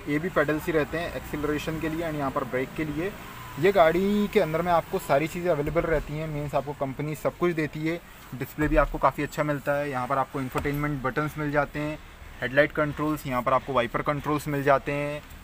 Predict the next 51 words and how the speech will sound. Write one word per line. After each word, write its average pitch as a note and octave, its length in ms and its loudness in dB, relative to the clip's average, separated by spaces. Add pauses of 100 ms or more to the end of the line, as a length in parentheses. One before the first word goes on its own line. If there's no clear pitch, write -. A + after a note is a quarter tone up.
यहाँ B2 120 -4
पर C3 120 -2
आपको C3 200 0
हेडलाइट B2+ 380 -2
लेवलर C3 280 -4
मिल C#3+ 160 -8
जाता C#3 220 -4
है, D3+ 60 -6
इंजन F3 140 0
स्टार्ट C#3+ 260 0
स्टॉप C3+ 320 0
स्विच D3+ 160 -6
रहता C#3+ 240 -2
है, C#3+ 200 -2
एसी C3 180 -6
वेंट D#3+ 220 -4
भी E3+ 80 -4
आप D#3 160 4
यहाँ C#3+ 160 -4
पर D3+ 100 -6
चेक D3 220 -4
कर D3 100 0
सकते - 260 -8
हैं, D#3 80 -10
काफ़ी - 220 -2
अच्छे C3 200 -8
लगते C#3 260 -4
हैं C#3+ 80 -10
ये C#3 60 -8
देखने C3 320 -8
में। D3 200 -6 (320)
And A2+ 400 -2
यहाँ B2 220 -2
पर C#3 120 2
आपको C3+ 280 0
display C3 400 0
भी D#3 100 -4
काफ़ी D3 260 4
अच्छा C#3+ 220 -4
huge C3+ 280 -2
मिलता C#3+ 300 -2
है। D3 120 2
चार E3 280 0
speaker F3 300 0
मिलते E3+ 260 -2
हैं E3+ 60 -2
इस D#3 80 -2
गाड़ी C#3 220 2
के D#3+ 60 -4
अंदर C#3+ 240 -4
में, D#3 240 -10